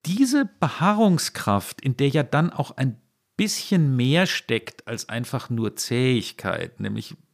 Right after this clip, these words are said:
auch eine moralische Qualität, also Treue, das hat, glaube ich, dann schon überzeugend gewirkt.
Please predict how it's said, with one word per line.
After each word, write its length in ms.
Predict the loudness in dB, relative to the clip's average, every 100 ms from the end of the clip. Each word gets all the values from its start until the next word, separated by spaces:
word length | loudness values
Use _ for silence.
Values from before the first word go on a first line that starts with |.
| _ _
auch 420 | -2 2 4 4 0
eine 80 | -2
moralische 600 | -2 0 0 2 -2 -4
Qualität, 760 | -8 -12 -10 -4 -2 -2 -6 _ _ _ _ _ _
also 200 | -14 -14 -20 _ _ _ _ _ -12
Treue, 440 | 0 2 2 -4 -12 _ _ _ _ _
das 240 | 0 2 0
hat, 200 | -4 0
glaube 240 | 0 0
ich, 80 | 0
dann 140 | -2
schon 280 | -2 0 0
überzeugend 640 | 0 -4 -4 -4 -4 -6
gewirkt. 380 | -10 -14 -16 -18